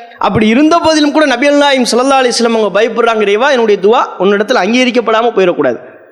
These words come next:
அதிலிருந்து நான் உன்கிட்ட நான் பாதுகாப்பு தேடுகிறேன்" அப்படிங்கிறாங்க. இப்ப இது அவசியம் ஒவ்வொரு மூமினும் தெரிந்து வைத்திருக்க வேண்டிய, குறிப்பா இளஞ்-, இளைஞர்கள் தங்களுடைய பொன்னான பொழுதுகளை வீணான காரியங்கள்ல, தங்களுக்கு யூஸ் இல்லாத, நன்மை இல்லாத காரியத்துல செலவழிப்பதை விட்டும் பாதுகாப்பு தேடக்கூடிய வகையிலான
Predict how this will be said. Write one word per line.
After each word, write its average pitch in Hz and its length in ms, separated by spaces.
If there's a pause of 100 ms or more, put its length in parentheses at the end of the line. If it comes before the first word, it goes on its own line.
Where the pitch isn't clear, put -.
அதிலிருந்து 277 440
நான் 262 320
உன்கிட்ட 220 220
நான் 196 140
பாதுகாப்பு 214 460
தேடுகிறேன்" 143 480
அப்படிங்கிறாங்க. 147 460 (320)
இப்ப 180 160
இது 185 60
அவசியம் 285 580
ஒவ்வொரு 240 320
மூமினும் 254 460
தெரிந்து 226 280
வைத்திருக்க 202 360
வேண்டிய, 185 260
குறிப்பா 214 280
இளஞ்-, 214 320
இளைஞர்கள் 202 580 (380)
தங்களுடைய 208 400
பொன்னான 233 460
பொழுதுகளை 208 420
வீணான 247 420
காரியங்கள்ல, 185 680
தங்களுக்கு 196 480
யூஸ் 262 140
இல்லாத, 233 280
நன்மை 240 320
இல்லாத 269 300
காரியத்துல 220 520
செலவழிப்பதை 220 500
விட்டும் 185 320
பாதுகாப்பு 254 580
தேடக்கூடிய 220 540
வகையிலான 190 520